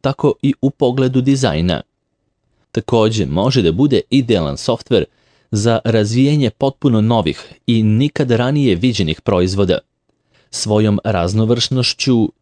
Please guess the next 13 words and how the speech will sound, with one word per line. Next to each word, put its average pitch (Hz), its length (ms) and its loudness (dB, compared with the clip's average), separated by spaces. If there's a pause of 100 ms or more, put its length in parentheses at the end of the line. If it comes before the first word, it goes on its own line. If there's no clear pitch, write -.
i 120 260 2
jednostavnim 120 720 0
radnim 101 360 0
okruženjem, 92 720 0 (380)
Autodesk 127 800 0
Inventor 107 760 0
nam 107 380 2
bukvalno 143 480 -2
daje 107 300 0
mogućnost 107 720 -2
da 104 240 0
kroz 101 360 0
zabavan 98 680 -2